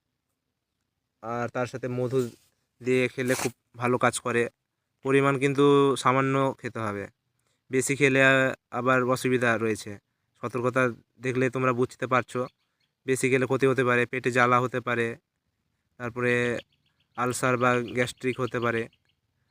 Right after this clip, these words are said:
বাড়তে পারে, মুখে ঘা হতে পারে। গর্ভবতী নারীদের জন্য এটি মোটেও খাওয়া উচিত নয়। অতিরিক্ত গরম প্রকৃতির,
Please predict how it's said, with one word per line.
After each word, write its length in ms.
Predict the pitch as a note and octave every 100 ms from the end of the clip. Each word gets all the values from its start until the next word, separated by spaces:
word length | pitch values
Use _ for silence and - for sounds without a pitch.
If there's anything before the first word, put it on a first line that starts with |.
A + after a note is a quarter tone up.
| _ -
বাড়তে 260 | A#2 - A#2
পারে, 280 | A2+ A2 - _ _ _ _ -
মুখে 280 | B2+ B2+ C#3
ঘা 240 | A#2+ A#2+
হতে 220 | B2+ B2 B2
পারে। 300 | A#2+ A#2 A#2+ _ _ _ _ A#2+
গর্ভবতী 460 | A#2+ B2 B2+ B2+
নারীদের 420 | B2+ B2 B2 C3
জন্য 200 | B2+ B2+
এটি 200 | B2+ B2+
মোটেও 320 | B2 B2 C3+ B2+
খাওয়া 240 | B2 B2
উচিত 260 | A#2+ B2+ A#2
নয়। 180 | A#2 A#2+ _ _ _ _ _ _ _ _ -
অতিরিক্ত 640 | B2+ C3 C3 B2+ - B2
গরম 400 | A#2+ A#2+ B2 B2
প্রকৃতির, 560 | A#2 A#2+ B2 A#2+ A#2+